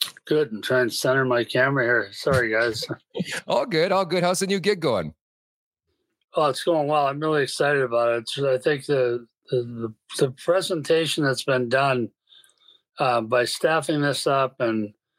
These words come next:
Speaker 1: funding the, the proper people, and it just provided the women with the best chance they've ever had to be successful. So I'm really excited about it.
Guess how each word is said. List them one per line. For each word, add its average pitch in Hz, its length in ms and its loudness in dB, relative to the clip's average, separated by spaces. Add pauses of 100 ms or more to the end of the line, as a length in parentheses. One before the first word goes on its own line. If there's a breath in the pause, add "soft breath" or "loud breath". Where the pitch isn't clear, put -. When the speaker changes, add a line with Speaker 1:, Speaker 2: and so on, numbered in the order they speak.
(300)
Speaker 1:
funding 156 480 0
the, 123 220 0
the 127 220 0
proper 147 460 0
people, 139 580 0
and 117 340 0
it 127 160 2
just 160 280 0
provided 147 460 2
the 127 100 -2
women 139 360 2
with 120 160 -4
the 127 120 -2
best 135 320 0
chance 139 340 0
they've 131 220 0
ever 147 260 2
had 127 320 0 (500)
to 131 100 0
be 139 140 2
successful. 127 680 0
So 117 440 0 (340 soft breath)
I'm 151 180 0
really 151 220 2
excited 131 400 0
about 107 320 0
it. - 120 -6